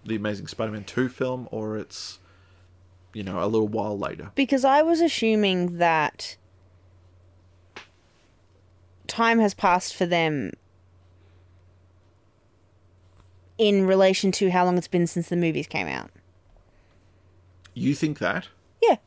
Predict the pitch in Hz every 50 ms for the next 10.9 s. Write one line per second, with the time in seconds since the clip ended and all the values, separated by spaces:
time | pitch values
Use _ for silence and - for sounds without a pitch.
0 | _ _ _ _ - - - - _ _ _ - 120 127 - 220 226 - - -
1 | - 160 151 139 139 117 104 - - 95 95 98 117 123 113 104 92 82 76 76
2 | 110 135 - _ _ _ _ _ _ _ _ - 294 285 302 302 302 311 277 311
3 | 320 330 330 - - 330 294 226 240 240 233 233 233 233 233 214 214 196 202 208
4 | 208 - - 208 196 277 339 349 - 302 359 370 381 370 370 330 339 330 311 302
5 | 294 294 254 269 262 - - 262 240 240 233 226 220 220 - 247 233 - 208 170
6 | 156 147 - 220 262 254 233 226 - 208 - 170 175 190 190 180 151 - - -
7 | - - _ _ _ _ _ _ _ _ _ - - 90 71 69 64 60 52 50
8 | 50 50 62 85 110 123 127 117 113 120 123 123 131 139 139 127 117 110 90 85
9 | 78 - - - - - _ _ _ - 135 127 120 107 - 110 104 98 - _
10 | _ - 101 110 110 110 113 113 113 113 113 113 113 110 107 101 -